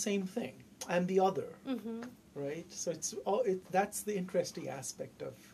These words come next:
Speaker 2: That is, 'cause then you
Speaker 1: being
Speaker 2: could see yourself almost as always, like, not fitting in.
Speaker 1: Yeah, and as a, in, in some ways, you're kind of an outsider looking in,
Speaker 2: Mm-hmm.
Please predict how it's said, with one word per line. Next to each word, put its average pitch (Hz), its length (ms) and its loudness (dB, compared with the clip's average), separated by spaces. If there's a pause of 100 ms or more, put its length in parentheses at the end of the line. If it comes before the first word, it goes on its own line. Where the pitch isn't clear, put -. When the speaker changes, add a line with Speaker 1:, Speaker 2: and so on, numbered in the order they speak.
(160)
Speaker 2:
That 294 240 4
is, 311 520 2
'cause 185 180 0
then 208 200 4
you 311 120 2
Speaker 1:
being - 120 -2 (300)
Speaker 2:
could 254 160 -4
see 294 200 -4
yourself 277 400 0
almost 262 460 -2
as 254 140 -4
always, 233 440 -2
like, 208 240 -6 (160)
not 247 340 -2 (180)
fitting 233 320 0
in. 285 260 -6 (300)
Speaker 1:
Yeah, 170 200 4
and 165 160 -4
as 175 200 2
a, 175 200 0 (340)
in, 202 280 4 (420)
in 190 60 2
some 247 360 4
ways, 170 500 4 (320)
you're 185 240 -4
kind 269 100 6
of 226 80 4
an 196 160 0
outsider 175 520 4
looking 156 380 -6
in, 156 240 -4 (220)
Speaker 2:
Mm-hmm. 233 360 -4